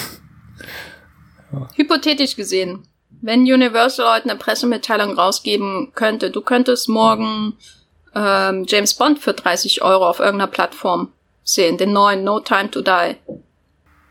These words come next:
Speaker 2: Was wäre
Speaker 1: Hm.
Speaker 2: deine Reak-, Reaktion?
Speaker 1: Ich glaube, in dem Fall würde ich wirklich, ähm,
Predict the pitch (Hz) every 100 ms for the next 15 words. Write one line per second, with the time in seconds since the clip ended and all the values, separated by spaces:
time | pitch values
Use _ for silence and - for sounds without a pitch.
0 | _ _ _ _ 330 330 240 220 214 208
1 | 208 202 196 - - - - 190 - 185
2 | 180 - _ _ _ _ _ _ _ _
3 | _ _ _ _ - - - 113 120 117
4 | 135 143 135 120 123 110 117 123 113 151
5 | 117 110 107 113